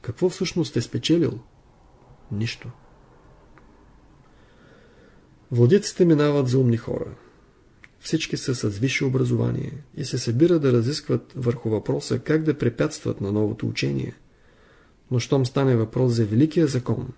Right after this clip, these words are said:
как да осветят името Божие, там ги няма.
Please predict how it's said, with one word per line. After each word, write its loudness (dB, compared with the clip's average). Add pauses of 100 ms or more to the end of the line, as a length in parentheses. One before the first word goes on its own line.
(500)
как 2
да 2
осветят -2
името 2
Божие, -2 (540)
там -2
ги -6
няма. -6